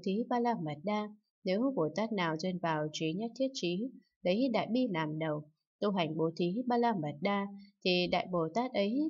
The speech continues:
có thể nhiếp thọ trí nhất thiết trí, mau chứng quả vị vô thượng chánh đẳng Bồ Đề. Lại nữa, này các Đại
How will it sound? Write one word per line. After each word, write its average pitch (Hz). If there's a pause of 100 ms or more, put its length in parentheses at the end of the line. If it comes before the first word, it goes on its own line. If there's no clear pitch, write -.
có 285
thể 170
nhiếp 233
thọ 170
trí 180
nhất 277
thiết 294
trí, 196 (180)
mau 254
chứng 240
quả 170
vị 165
vô 240
thượng 180
chánh 185
đẳng 180
Bồ 160
Đề. 156 (760)
Lại 175
nữa, 180 (140)
này 156
các 208
Đại 165